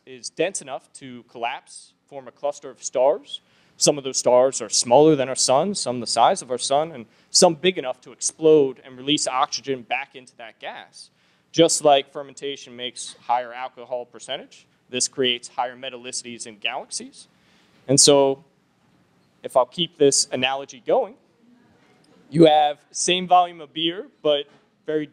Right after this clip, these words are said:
different alcohol percentages. So you have a different color, but, you know, a Shiner level alcohol percentage and one that will probably knock you on your butt if you drink enough of it. Um,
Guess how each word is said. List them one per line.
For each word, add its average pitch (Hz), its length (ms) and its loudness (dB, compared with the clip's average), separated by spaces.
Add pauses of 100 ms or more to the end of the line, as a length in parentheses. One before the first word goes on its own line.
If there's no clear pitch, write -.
different 160 400 -4
alcohol 147 480 4
percentages. 135 680 -6
So 135 160 -4
you 123 180 0
have 120 220 2 (480)
a 117 140 -4
different 117 300 -4
color, 147 320 2
but, 123 280 -8 (120)
you 127 80 -20
know, 101 140 -20
a 104 60 -20
Shiner 135 560 -2
level 127 300 0
alcohol 127 400 -4
percentage 143 560 -10
and 117 260 -18
one 117 200 -4
that 110 100 -2
will 110 80 -6
probably 117 300 0
knock 113 260 -10
you 120 80 -12
on 113 100 -16
your 110 60 -16
butt 117 320 -6
if 123 160 -20
you 113 100 -10
drink 120 280 -16
enough 110 260 -10
of 131 120 -2
it. 180 120 4 (760)
Um, 127 400 0